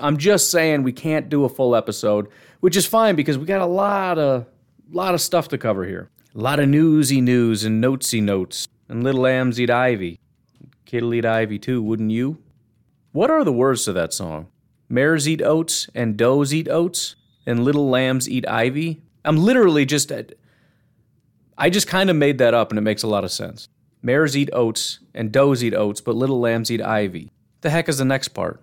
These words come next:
"That kid'll eat ivy too, wouldn't you?" I'm pretty sure that's wrong, but that's, that sounds good. "That friggin' kid over there'll eat ivy, wouldn't you?" What does that mean? What are we talking about here?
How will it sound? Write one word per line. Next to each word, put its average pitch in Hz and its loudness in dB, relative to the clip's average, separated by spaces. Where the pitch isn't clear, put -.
"That 120 0
kid'll 139 0
eat 127 0
ivy 123 0
too, 135 -2
wouldn't 127 -2
you?" 143 -2
I'm 139 -8
pretty 220 2
sure 143 0
that's 123 2
wrong, 90 -4
but 87 -8
that's, 127 -4
that 127 -4
sounds 170 -2
good. 87 -8
"That 127 -2
friggin' 127 -2
kid 147 0
over 117 2
there'll 123 2
eat 101 -2
ivy, 101 -2
wouldn't 117 -2
you?" 139 0
What 226 2
does 302 4
that 240 2
mean? 180 2
What 139 0
are 285 0
we 254 0
talking 139 -2
about 90 -4
here? 85 -12